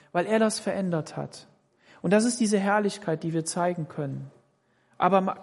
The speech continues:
man hat keine Angst, das wird nicht so eine Riesenstrahlkraft sein. Wir sind verborgen in Christus. Für diese Welt uneinsichtig, töricht, dumm. Aber wir leben im Reich Gottes, wir leben im Königreich Gottes.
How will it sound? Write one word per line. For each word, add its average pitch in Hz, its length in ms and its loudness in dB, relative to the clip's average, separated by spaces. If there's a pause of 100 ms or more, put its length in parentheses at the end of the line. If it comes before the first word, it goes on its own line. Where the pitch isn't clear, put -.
(120)
man 214 100 2
hat 226 160 0
keine 208 260 2
Angst, 180 400 -2
das 170 140 -2
wird 202 160 2
nicht 202 140 0
so 214 100 2
eine 185 220 2
Riesenstrahlkraft 160 1000 0
sein. 139 200 -2
Wir 160 80 0
sind 196 160 0
verborgen 202 440 2
in 147 120 -4
Christus. - 680 -8 (1160)
Für 196 100 2
diese 196 300 2
Welt 214 340 4 (380)
uneinsichtig, 170 840 0
töricht, 220 640 4 (140)
dumm. 165 420 2 (2250)
Aber 170 240 2
wir 180 80 6
leben 190 260 6
im 170 140 0
Reich 170 320 2
Gottes, 190 360 -4
wir 160 60 2
leben 185 180 4
im 165 120 -2
Königreich 202 600 2
Gottes. - 540 -8